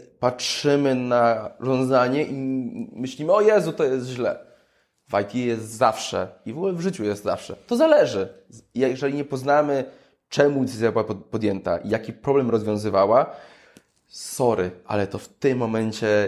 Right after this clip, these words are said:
n-, nie możemy oceniać. Jeszcze jednego elementu, co do dokumentacji, e, brak-, brakuje mi, to takiego wysokopoziomowego spojrzenia na architekturę.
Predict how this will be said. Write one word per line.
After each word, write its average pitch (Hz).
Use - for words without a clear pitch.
n-, 104
nie 131
możemy 123
oceniać. 113
Jeszcze 143
jednego 135
elementu, 113
co -
do 101
dokumentacji, 104
e, 101
brak-, 98
brakuje 110
mi, 113
to 117
takiego 120
wysokopoziomowego 123
spojrzenia 117
na 120
architekturę. 113